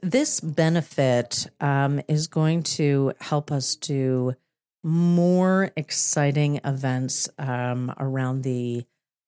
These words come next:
uh, ideas of social justice and inclusion in our community.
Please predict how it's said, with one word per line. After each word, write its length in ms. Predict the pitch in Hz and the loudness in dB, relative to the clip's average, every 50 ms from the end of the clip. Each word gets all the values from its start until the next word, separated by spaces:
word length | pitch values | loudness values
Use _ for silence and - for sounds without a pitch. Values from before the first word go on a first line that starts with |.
| _ - | _ -8
uh, 160 | 123 - - - | -8 -8 -8 -4
ideas 440 | - 143 135 131 139 139 135 127 - | -4 -4 -2 0 0 0 0 0 0
of 100 | 139 123 | -2 -2
social 360 | - - 143 131 - - 139 127 | 0 0 0 0 0 -2 -4 -2
justice 500 | - 127 127 - - - 131 123 - - - | -2 -4 -4 -4 -4 -4 -2 -2 -4 -6 -6
and 140 | - 143 131 | -6 -4 -4
inclusion 680 | 131 135 127 - - 151 135 127 - 139 131 127 127 127 | -2 -4 -4 -4 -2 -2 -2 -2 -2 -2 -2 -2 -2 -4
in 260 | - - 139 139 131 | -6 -4 -4 -4 -4
our 560 | 117 - 135 131 127 131 127 127 131 131 131 _ _ - | -4 -6 -6 -6 -6 -6 -6 -6 -6 -8 -10 _ _ -14
community. 800 | - - 139 127 123 123 127 139 139 143 - 127 - - 147 | -6 -4 -2 -2 -2 -4 -6 -8 -10 -10 -10 -10 -10 -10 -12